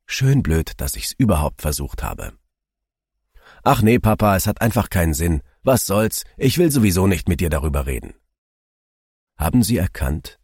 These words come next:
wie eingeschränkt unsere Möglichkeiten sind, wenn wir versuchen, einen anderen Menschen nur aufgrund seiner Worte zu verstehen?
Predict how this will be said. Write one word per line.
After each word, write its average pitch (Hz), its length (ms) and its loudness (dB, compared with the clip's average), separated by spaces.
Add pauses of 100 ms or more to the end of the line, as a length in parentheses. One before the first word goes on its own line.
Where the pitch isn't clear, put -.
(100)
wie 92 240 0
eingeschränkt 90 760 -2
unsere 78 280 -4
Möglichkeiten 76 800 -2
sind, 87 260 -2
wenn 80 160 0
wir 80 100 -2
versuchen, 78 540 -4
einen 76 280 -4
anderen 82 440 0
Menschen 85 340 -2
nur 110 240 2
aufgrund 98 380 -2
seiner 98 280 0
Worte 76 280 -2
zu - 120 -12
verstehen? 95 560 -4